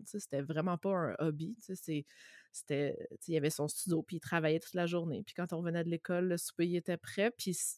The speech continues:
je suis comme devenue cette personne-là. Je suis dans mon studio presque toute la journée, mais je sais quand me faire trois heures,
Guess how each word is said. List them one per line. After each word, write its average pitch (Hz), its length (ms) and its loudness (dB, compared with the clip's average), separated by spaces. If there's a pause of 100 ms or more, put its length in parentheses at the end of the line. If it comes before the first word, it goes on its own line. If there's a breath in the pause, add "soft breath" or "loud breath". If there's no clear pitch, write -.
(120)
je - 60 -4
suis - 160 -2
comme 175 200 4
devenue 175 320 4
cette 202 220 -2
personne-là. 160 560 -2 (260 loud breath)
Je - 140 -10
suis 180 80 -2
dans 185 100 4
mon 185 140 4
studio 190 360 4
presque 180 320 -2
toute - 140 -8
la 185 140 6
journée, 180 300 2
mais 233 100 4
je 170 120 4
sais 180 180 2
quand 180 140 2
me 180 140 2
faire 165 160 -2
trois 180 200 2
heures, 180 80 2